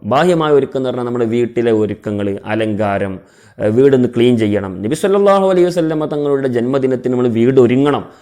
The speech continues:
കഴിവിൻ്റെ പരമാവധിയൊക്കെ ഉള്ള ഒരുക്കങ്ങൾ, അവിടെ ക്ലീനിങ്, മറ്റു കാര്യങ്ങൾ, ഏഹ്, അലങ്കാര വെളിച്ചങ്ങൾ, വെ-,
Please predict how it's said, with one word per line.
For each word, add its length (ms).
കഴിവിൻ്റെ 400
പരമാവധിയൊക്കെ 800
ഉള്ള 160
ഒരുക്കങ്ങൾ, 440
അവിടെ 220
ക്ലീനിങ്, 380
മറ്റു 320
കാര്യങ്ങൾ, 380
ഏഹ്, 560
അലങ്കാര 400
വെളിച്ചങ്ങൾ, 520
വെ-, 280